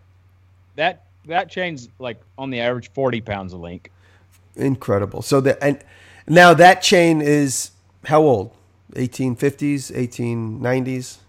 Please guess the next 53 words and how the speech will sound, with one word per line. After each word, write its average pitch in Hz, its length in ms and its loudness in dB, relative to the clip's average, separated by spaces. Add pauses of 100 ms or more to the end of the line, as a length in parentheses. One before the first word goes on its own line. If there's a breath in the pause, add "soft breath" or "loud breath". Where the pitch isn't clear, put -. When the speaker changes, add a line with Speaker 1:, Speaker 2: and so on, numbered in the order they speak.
(140)
Speaker 2:
nineteen 123 300 -6
hundred? 123 300 -6 (420)
Speaker 1:
Probably, 143 420 -2 (140)
yeah, 190 260 0
somewhere 143 320 -4
in 120 60 -2
there. 120 180 0
It's, 131 120 -8
I 139 100 4
mean, 139 180 -4
it's 120 180 -8
all 139 300 0
forged 139 300 -4
welded, 127 540 -4
and 101 180 -10
it's, - 280 -18
uh, 113 200 -2
it's 123 140 -6
actually 175 300 -2
a 123 40 -10
really 147 260 -4
neat 127 220 -8
chain. 110 460 -12 (300)
Totally 147 300 -2
neat. 82 240 -12 (520)
Speaker 2:
And 185 160 2
where, 262 200 6
where 202 180 -2
do 370 100 -6
those 339 200 -8
chains, 202 380 -6
where 175 180 -4
were 262 120 -10
they 185 160 -6
made? 127 440 -8
Were 113 100 -14
they 123 140 -8
made 131 340 -8
in, 107 580 -12
like, 101 240 -18
Detroit, 160 640 -6
or 117 80 -14
were 110 80 -12
they 107 140 -12
made, 101 340 -14
like, 110 200 -16
do 110 80 -14
we 113 120 -10
know 113 180 -6
where 127 140 -6
they 131 80 -8
were 120 100 -8
made? 110 240 -14